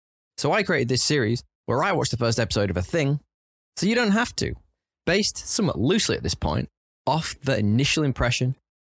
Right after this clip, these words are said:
I tell you if you should watch it or not. That's it. It's that simple. Let's just pretend I'm not being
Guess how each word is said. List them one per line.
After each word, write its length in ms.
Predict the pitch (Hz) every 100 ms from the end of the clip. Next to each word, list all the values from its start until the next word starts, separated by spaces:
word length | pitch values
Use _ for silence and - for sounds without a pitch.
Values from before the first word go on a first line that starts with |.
| -
I 100 | 180
tell 200 | 180 135
you 260 | 120 139 -
if 120 | -
you 140 | 120
should 160 | 139 139
watch 240 | 107 -
it 60 | -
or 40 |
not. 220 | 69 65 - _ _ _ _ _
That's 240 | 117 -
it. 160 | 196 - _ _ _
It's 120 | -
that 260 | - - -
simple. 380 | - 90 92 - _ _ _ _ _ _ _
Let's 180 | 240 190
just 180 | 160 -
pretend 260 | 151 127
I'm 80 | 117
not 140 | 123
being 260 | 101 104 98